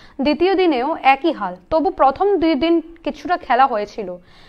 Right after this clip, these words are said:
কিছু বুধবার ম্যাচের তৃতীয় দিন এমবিবি স্টেডিয়ামে সেটাও সম্ভব হলো না।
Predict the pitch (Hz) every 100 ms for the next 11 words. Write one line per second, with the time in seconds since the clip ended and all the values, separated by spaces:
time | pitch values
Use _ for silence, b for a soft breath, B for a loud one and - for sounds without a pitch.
0 | b b 330 320 392 311 311 320 359 330
1 | 320 349 - 302 311 339 269 262 - 254
2 | 262 311 349 - 349 320 339 240 277 311
3 | 294 359 - 285 254 - 294 233 190 208